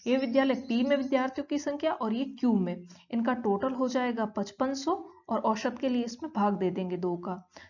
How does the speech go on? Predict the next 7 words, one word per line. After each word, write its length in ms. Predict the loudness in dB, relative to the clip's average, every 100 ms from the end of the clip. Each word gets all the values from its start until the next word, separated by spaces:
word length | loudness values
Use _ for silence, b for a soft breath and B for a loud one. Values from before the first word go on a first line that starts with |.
| -4
तो 80 | 2
ये 260 | 4 4 2
मिलेगा 340 | 2 2 2
हमें 220 | 0 0
सत्ताईस 480 | -4 -6 -4 -2 -2
सौ 60 | -4 -6
पचास, 440 | -4 0 0 -4